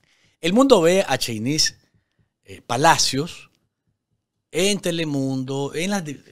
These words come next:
en diferentes portadas de los periódicos más importantes y, y las cadenas de televisión más importantes del mundo. Y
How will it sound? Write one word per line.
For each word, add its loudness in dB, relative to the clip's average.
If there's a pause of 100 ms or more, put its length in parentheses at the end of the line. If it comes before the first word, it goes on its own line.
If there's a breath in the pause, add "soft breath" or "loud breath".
(100)
en -14
diferentes -2
portadas -6
de -12
los -10
periódicos -4
más 0
importantes -6
y, -10
y -6
las -6 (160)
cadenas -6
de -6
televisión -6
más -4
importantes -8
del -12
mundo. -20 (1400)
Y -10